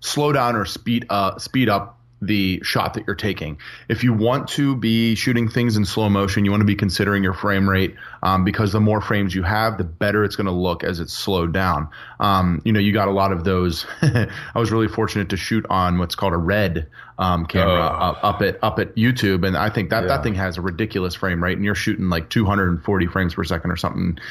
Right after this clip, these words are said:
Speaker 1: insane, and, um, you're getting stuff so slow you didn't even know it was humanly possible to, like, visualize it. Um,
Speaker 2: <laughs>
Speaker 1: but, but if you're even, I know my cell phone, I know most iPhones, especially after, like, the six or six Plus, you can shoot in sixty frames per second,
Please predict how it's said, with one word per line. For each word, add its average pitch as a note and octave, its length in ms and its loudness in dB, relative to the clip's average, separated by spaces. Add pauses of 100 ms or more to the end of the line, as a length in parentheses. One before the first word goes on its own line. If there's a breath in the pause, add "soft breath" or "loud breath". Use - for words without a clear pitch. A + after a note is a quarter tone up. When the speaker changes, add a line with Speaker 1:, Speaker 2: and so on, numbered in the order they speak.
(120 loud breath)
Speaker 1:
insane, G2 540 2
and, F2 100 4
um, E2 200 2 (260 loud breath)
you're B2 120 2
getting B2 180 2
stuff G#2+ 240 -2
so A2+ 220 0
slow G#2 420 0
you G2 100 0
didn't G2+ 160 -2
even G2 160 0
know F#2+ 160 2
it E2+ 60 -4
was F2+ 120 -6
humanly G2 320 2
possible E2+ 500 0
to, E2 60 -2
like, D#2+ 200 -2
visualize F2 680 2
it. E2+ 220 0
Um, F#2+ 160 2 (180)
Speaker 2:
<laughs> - 200 -8
Speaker 1:
but, B2 200 0 (400 loud breath)
but B2 280 -2
if - 120 -2
you're B2 340 2
even, E3+ 280 2
I C3+ 100 2
know D#3 160 2
my B2+ 200 2
cell A2 220 -2
phone, G#2 140 -4
I G#2 60 -2
know A#2 100 0
most A2+ 220 -2
iPhones, F#2 440 -2
especially G2+ 360 -2
after, F#2 180 -2
like, E2+ 140 0 (280)
the F#2 80 0
six - 360 -2 (180)
or F2+ 60 -2
six - 220 -4
Plus, F2+ 340 0
you A#2 100 4
can G#2+ 120 2
shoot B2 280 2
in G#2+ 80 -2
sixty - 300 -2
frames F#2+ 280 0
per G#2 100 -2
second, G2 340 0